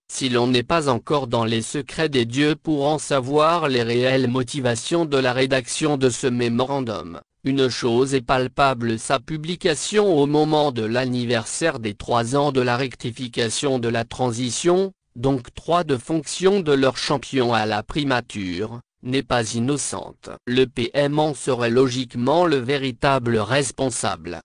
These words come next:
Il ne veut apparemment démissionner par lui-même. Ce texte politique ne serait-il pas publié pour tendre un piège aux vrais détenteurs du pouvoir transitionnel afin qu'ils le démettent de ses fonctions ?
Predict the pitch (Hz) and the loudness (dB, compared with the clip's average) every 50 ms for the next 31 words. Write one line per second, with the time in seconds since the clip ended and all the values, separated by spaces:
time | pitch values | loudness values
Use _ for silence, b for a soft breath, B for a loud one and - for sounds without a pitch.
0 | - 131 131 131 131 131 131 123 131 147 156 147 131 123 - 135 123 120 123 123 | -4 -2 0 0 2 2 0 0 0 2 2 2 2 2 0 0 0 2 2 2
1 | 127 135 135 135 120 123 151 160 170 160 151 131 - - 147 135 127 131 135 131 | 2 2 2 2 2 0 0 0 0 -2 -4 -4 -2 -2 -2 0 2 2 2 0
2 | 117 - 113 101 104 104 107 110 107 101 92 90 90 85 - _ - - - 143 | 0 -2 -2 -2 -2 -4 -4 -4 -4 -6 -6 -8 -10 -12 -14 _ -14 -6 -2 -2
3 | 139 120 - - 165 165 165 - - - - 113 107 - - 135 135 127 120 117 | -2 0 0 2 2 2 2 0 -4 -6 -4 -4 -4 -2 0 2 2 2 0 -2
4 | 113 - 135 135 123 - 131 120 113 110 110 - - - 147 139 139 135 127 120 | -4 -4 -6 -6 -4 -2 0 0 0 0 -2 -2 0 2 2 4 4 2 0 0
5 | - 123 127 120 123 160 170 180 - 190 170 143 131 127 131 135 131 131 131 127 | -4 -6 -6 -4 0 0 0 0 0 -2 -6 -4 -4 -2 -2 -2 0 2 0 0
6 | 127 - 151 127 123 - - 151 147 151 139 117 120 117 110 - - 147 151 147 | 0 -2 -8 -8 -6 -4 -2 0 0 0 0 -2 -4 -6 -6 -6 -4 -2 0 0
7 | 139 127 127 135 131 123 127 131 135 139 123 117 117 113 - - 139 139 127 123 | 2 2 2 0 0 0 0 0 2 2 2 0 -2 -2 -2 -4 -6 -6 -4 -2
8 | - 180 185 170 156 139 127 117 - 143 135 123 123 135 135 123 113 - _ - | 0 0 0 0 -2 -4 -6 -6 -6 -6 -6 -2 2 2 2 2 0 -4 _ -12
9 | - - 139 139 123 127 127 117 113 - 127 117 113 107 107 113 123 143 147 147 | -6 -4 -4 -4 -2 -2 -2 -4 -2 -2 -2 -2 0 0 0 0 0 0 -2 -2
10 | - - 170 165 170 143 - 165 156 143 139 143 135 131 127 143 143 131 123 127 | -2 0 0 0 0 -2 -2 -2 0 2 2 0 0 0 0 0 0 0 0 -2
11 | 127 123 123 113 104 107 107 101 - 123 113 107 - - 147 139 123 - - - | -2 -2 -4 -4 -2 -2 -4 -4 -4 -4 -6 -6 -4 -4 -4 -2 -4 -4 -2 -2
12 | 190 220 311 | 0 0 -2